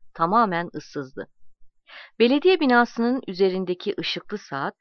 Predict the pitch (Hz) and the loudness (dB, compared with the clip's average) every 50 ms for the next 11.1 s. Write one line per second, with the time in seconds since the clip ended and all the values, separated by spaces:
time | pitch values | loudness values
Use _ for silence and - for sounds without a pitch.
0 | - - _ _ _ - 180 196 233 269 302 262 247 240 240 220 220 233 233 220 | -20 -20 _ _ _ 2 4 6 6 6 6 4 2 -4 -4 -4 -2 -4 -2 -2
1 | 226 226 - - 170 170 175 180 180 180 - - 262 269 240 - 247 240 202 190 | -2 -2 0 0 -2 0 0 -2 -2 -2 -4 -8 -10 -10 -4 0 0 0 0 -2
2 | 202 190 170 170 170 165 - - 185 165 156 147 143 139 139 - - 151 135 135 | -10 -8 -2 0 0 0 0 -2 0 0 0 0 0 -2 -8 -6 -8 -6 -6 -6
3 | 135 - 131 131 - _ _ _ - - _ - - - _ - 220 214 220 220 | -6 -8 -10 -12 -12 _ _ _ -20 -20 _ -20 -20 -14 _ 0 2 4 6 6
4 | 226 226 247 269 240 175 147 147 165 214 269 262 - - _ - - 165 170 196 | 4 4 4 2 2 0 0 0 -2 -2 -4 -6 -12 -20 _ -20 -12 -4 -2 0
5 | 196 185 196 233 254 - - 233 240 240 214 185 165 151 151 151 - 147 170 165 | 0 0 0 -2 -4 -2 2 2 2 2 2 0 -2 -2 -4 -6 -6 -2 -2 -2
6 | 156 151 147 - - 160 151 143 147 165 175 170 165 160 165 175 165 147 139 - | -2 -2 -6 -8 -8 -8 -8 -6 -6 -6 -4 -4 -4 -4 -4 -6 -6 -6 -8 -8
7 | - 180 208 247 - - - - _ - - 202 - - 208 202 196 190 - - | -8 -6 -6 -6 -8 -12 -20 -20 _ -4 -4 -4 -4 -2 -2 -2 -2 -2 -2 -4
8 | 233 226 - 165 151 147 - 160 180 185 165 156 170 160 170 156 160 156 160 151 | -4 -4 -4 -6 -6 -2 -2 -2 -4 -4 -4 -4 -4 -4 -2 -2 -2 -4 -4 -6
9 | 151 147 143 135 156 147 - - 143 135 135 139 135 135 135 131 - 151 _ _ | -6 -8 -8 -4 -4 -6 -4 -4 -6 -6 -4 -6 -6 -8 -8 -10 -14 -18 _ _
10 | _ _ _ _ - - - - _ - 254 302 349 370 330 294 254 - - 254 | _ _ _ _ -20 -20 -20 -8 _ 8 8 8 8 8 2 0 0 2 2 2
11 | 269 262 | 2 2